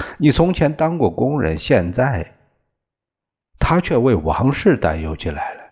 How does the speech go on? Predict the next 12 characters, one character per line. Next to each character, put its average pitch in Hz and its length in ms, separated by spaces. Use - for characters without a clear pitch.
是 - 200
啊， - 400
我 98 180
对 98 300
他 135 260
表 71 240
示 - 140
担 85 240
忧， 85 160
但 90 180
不 92 200
是 85 400